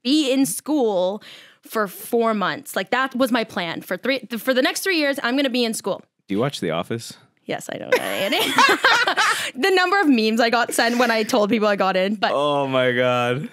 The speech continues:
Speaker 1: so my com-, my whole world was, like, completely upturned within four
Speaker 2: S-,
Speaker 1: days.
Speaker 2: yeah.
Speaker 1: And I had to
Speaker 2: Wow.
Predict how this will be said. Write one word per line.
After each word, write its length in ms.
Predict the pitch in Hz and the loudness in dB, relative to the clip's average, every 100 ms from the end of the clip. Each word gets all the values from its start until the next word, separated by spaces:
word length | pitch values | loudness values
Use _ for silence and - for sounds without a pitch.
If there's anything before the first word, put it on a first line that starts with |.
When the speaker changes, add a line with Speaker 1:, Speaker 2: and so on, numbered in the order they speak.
| - | -10
Speaker 1:
so 260 | - 339 | 0 4
my 320 | 277 277 349 339 | 4 4 2 -2
com-, 280 | - 277 240 - | 2 2 0 -2
my 140 | 285 311 | 0 0
whole 360 | 320 285 294 | 2 2 2
world 440 | 202 220 247 330 277 | 2 2 2 2 0
was, 200 | 226 - | -4 -2
like, 240 | 180 170 | -6 -6
completely 840 | - 196 240 302 294 311 285 277 - _ - | -8 -2 2 2 2 0 0 -2 -8 _ -2
upturned 580 | 247 240 233 226 254 240 | -2 0 0 2 2 2
within 580 | 214 208 202 196 - - _ _ - | 2 2 0 -4 -6 -10 _ _ -2
four 200 | 226 190 | 0 0
Speaker 2:
S-, 40 | |
Speaker 1:
days. 320 | 180 110 175 | -2 -6 -4
Speaker 2:
yeah. 280 | 117 101 - 117 - - - | -2 0 -2 -8 -16 -18 -4
Speaker 1:
And 100 | 214 | -2
I 100 | 226 | 0
had 320 | 269 240 220 | 0 0 -2
to 260 | - 233 214 | -2 -2 0
Speaker 2:
Wow. 720 | 156 170 165 160 147 - | -2 0 0 -2 -4 -8